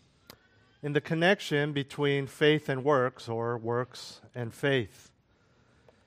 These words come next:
We started this last week in James chapter two,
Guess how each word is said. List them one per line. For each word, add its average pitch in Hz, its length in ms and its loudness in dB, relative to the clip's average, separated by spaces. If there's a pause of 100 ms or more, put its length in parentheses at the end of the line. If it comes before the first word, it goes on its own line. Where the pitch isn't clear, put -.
(140)
We 151 140 -4
started 208 280 4
this 175 200 2
last 160 320 6
week 143 280 0
in 131 160 -4
James 139 380 -2
chapter 131 400 -4
two, 131 440 -4